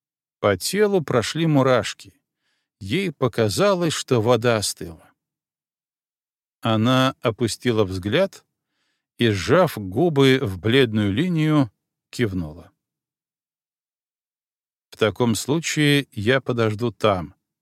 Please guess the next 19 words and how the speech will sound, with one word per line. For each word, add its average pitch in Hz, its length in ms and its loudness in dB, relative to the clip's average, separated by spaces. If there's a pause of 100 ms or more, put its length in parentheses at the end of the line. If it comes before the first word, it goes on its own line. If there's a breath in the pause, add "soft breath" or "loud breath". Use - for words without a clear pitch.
когда 101 560 0
вы 104 160 -2
закончите 95 720 -6
с - 120 -12
мытьем». 90 540 -10 (1900)
Сяо 190 420 2
Тун 165 500 0
снова 110 600 0
кивнула. 82 560 -8 (1120)
Джинхэй 131 600 2
Вэйшэнгу 160 800 2
хватило 135 720 0
самообладания, 131 1000 0
чтобы 135 400 0
спокойно 160 800 -2
отодвинуть 127 720 -2
дверь 131 520 -6
и 135 120 -2
выйти. - 500 -10